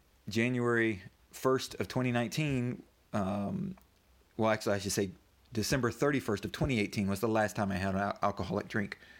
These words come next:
So I've been sober since January first of twenty nineteen. And it was not because of, uh,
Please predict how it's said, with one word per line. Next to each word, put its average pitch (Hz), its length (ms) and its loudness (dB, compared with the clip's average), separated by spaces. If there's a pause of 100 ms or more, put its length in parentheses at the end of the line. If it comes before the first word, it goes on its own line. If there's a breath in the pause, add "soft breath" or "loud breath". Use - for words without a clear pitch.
(560 loud breath)
So 104 400 0
I've 104 180 0
been 107 140 0
sober 123 340 2
since 104 240 -4
January 110 380 0
first 110 280 0
of - 60 -8
twenty 110 220 0
nineteen. 101 420 -2 (420 loud breath)
And 113 100 0
it 120 80 0
was 123 180 2
not 143 360 2
because 110 720 0 (600 soft breath)
of, 98 600 0 (720)
uh, 101 160 2